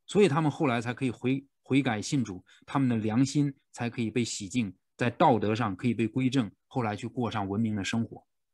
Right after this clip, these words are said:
之所以可以有这个改-，改变，是因为上帝已经给了他们，啊，道德意识，上帝已经给了他们良心。啊，所以我们从圣经里面哈，可以找到这个法律，人类法律的源头。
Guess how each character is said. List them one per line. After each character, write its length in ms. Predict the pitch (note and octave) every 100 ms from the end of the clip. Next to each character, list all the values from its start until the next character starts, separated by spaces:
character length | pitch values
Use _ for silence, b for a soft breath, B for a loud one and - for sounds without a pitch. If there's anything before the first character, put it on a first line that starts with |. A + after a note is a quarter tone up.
| _ -
之 120 | A#3
所 200 | G#3+ F#3
以 40 |
可 120 | D#3
以 60 | F3
有 100 | C3
这 100 | D3
个 80 | C3+
改-， 180 | G#2+ G#2
改 200 | G2+ F#2+
变， 260 | C3 G2+ - -
是 180 | - E3
因 160 | E3+
为 320 | C#3+ B2+ - -
上 300 | - E3 C3+
帝 80 | C3+
已 280 | C3 G#2+ G2
经 220 | D#3+ D#3+
给 100 | B2+
了 140 | G#2+
他 180 | - B2+
们， 240 | A#2+ G2 - _ _ -
啊， 140 | F#2+
道 200 | - C3
德 100 | A2
意 160 | A2 G#2
识， 240 | - - - _ _ _ _ _ _ -
上 200 | - C#3
帝 60 | C3+
已 160 | G#2
经 160 | G2+ D3
给 100 | A2+
了 220 | G#2 G2+ -
他 100 | A2
们 220 | G2 F2+
良 240 | G2+ G2+
心。 240 | G2+ G2 - - - _ _ _ _ _ _ _ _ _ _ _ _ - G2+
啊， 120 | - B B
所 100 | A3+
以 20 |
我 60 | D#3
们 140 | D3
从 180 | B2+ D3+
圣 220 | - F3
经 120 | F3+
里 80 | D3
面 140 | A2+
哈， 140 | G#2+ G2
可 120 | D3+
以 120 | D#3
找 200 | C#3 G2+
到 320 | G#2 A#2 - _ -
这 80 | B2
个 80 |
法 340 | A2+ - G#2 F#2+
律， 180 | C3+ C3+
人 260 | A#2 B2
类 100 | D#3+
法 240 | C3+ A2+ G2+
律 160 | B2+
的 80 | A2+
源 220 | G2 G#2
头。 240 | A#2+ -